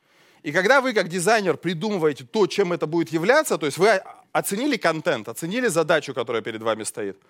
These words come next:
а потом вы можете спокойно себе представить, у меня может быть восемь решений, совершенно точно. Одно из решений — рабочий стол, одно из решений — магнит, одно из решений — селебрити или герой,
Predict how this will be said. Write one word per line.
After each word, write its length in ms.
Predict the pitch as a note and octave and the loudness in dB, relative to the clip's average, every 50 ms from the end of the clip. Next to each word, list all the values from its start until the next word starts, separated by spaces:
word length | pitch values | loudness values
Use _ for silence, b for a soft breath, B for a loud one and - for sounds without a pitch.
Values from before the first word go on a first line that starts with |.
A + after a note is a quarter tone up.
| b b b b b b | b b b b b b
а 100 | b B2+ | b 0
потом 240 | C3+ D#3 F3 C4+ D4 | 0 2 2 2 2
вы 80 | C#4 A3 | 2 2
можете 280 | G3 A3+ A#3 - G#3 | 0 0 -2 -4 -4
спокойно 340 | F3 - E3 - A3 G#3+ F#3+ | -4 -4 -2 0 -2 -2 -2
себе 100 | - F3 | -4 -6
представить, 400 | D#3+ E3+ D3 - C#3 A#2+ G#2 F#2+ - b b b b b b b b b b | -6 -6 -6 -2 -2 -2 -2 -4 -8 b b b b b b b b b b
у 100 | - C3 | -12 -8
меня 260 | C3+ D#3 F#3 A3 A#3 | -6 -2 0 0 0
может 300 | G#3 G3+ G#3+ F#3+ D3+ D#3+ | 0 0 -2 -2 -2 -4
быть 340 | D3 C#3+ G3+ C4+ C#4+ - - _ _ _ | -4 -2 -2 -2 -2 -4 -10 _ _ _
восемь 400 | - G#2+ C#3 G#3 A3+ - F#3 E3+ | -6 0 2 2 2 2 0 -4
решений, 520 | D#3 D#3+ D3+ - - D#3 B2 G#2 F#2 F#2+ _ _ | -4 -4 -4 -2 -2 -4 -4 -4 -8 -16 _ _
совершенно 440 | - - B2+ B2 A#2+ G#3 G#3 F#3 E3 | -8 -6 -4 -2 -2 -2 -2 -2 -2
точно. 440 | - C#3 A#2+ G2+ - - A2 - _ _ _ | -2 -2 -4 -4 -6 -12 -18 -20 _ _ _
Одно 320 | - C3+ C#3+ D3 G3 G3+ | -2 -2 0 0 0 0
из 80 | D#3 C3+ | 0 -2
решений — 420 | C#3 D3 D3 - B3+ C#4 C4 A#3 F#3 | -2 -4 -2 0 0 0 0 0 0
рабочий 360 | D3 C#3 C#3+ D3+ C#3 - B2+ | 0 0 0 0 -2 -4 -6
стол, 300 | - - A3+ A#3+ A#3 - | 0 2 4 4 4 2
одно 220 | - D3 D#3+ F3 | 0 -2 -2 -2
из 100 | D3 B2+ | -2 -2
решений — 340 | C3 C3 B2 - D3 B2+ A#2+ | -4 -6 -6 -6 -6 -6 -4
магнит, 460 | A#2 B2 C3 D#3+ G#3+ B3 B3 A3+ - | -2 -2 -2 -2 -2 -4 -4 -4 -4
одно 260 | D3 C3 C#3+ D3+ D3+ | -6 -8 -6 -4 -6
из 100 | C#3 B2+ | -6 -6
решений — 520 | C3 B2+ C3 - - F3 D#3 C#3 C3 B2 - b b b b b b | -6 -8 -8 -6 -4 -4 -4 -4 -6 -8 -10 b b b b b b
селебрити 640 | b - - D#3+ E3 A3+ C4 A#3+ A#3 A3 F#3+ - G3 | b -2 0 2 4 4 4 4 2 -2 -2 -2 -2
или 100 | F3 E3+ | -2 -2
герой, 540 | D3+ B2 B2+ E3 D#3+ F3+ F#3+ F#3+ F3+ D#3 | -2 -2 -2 2 4 6 6 6 6 4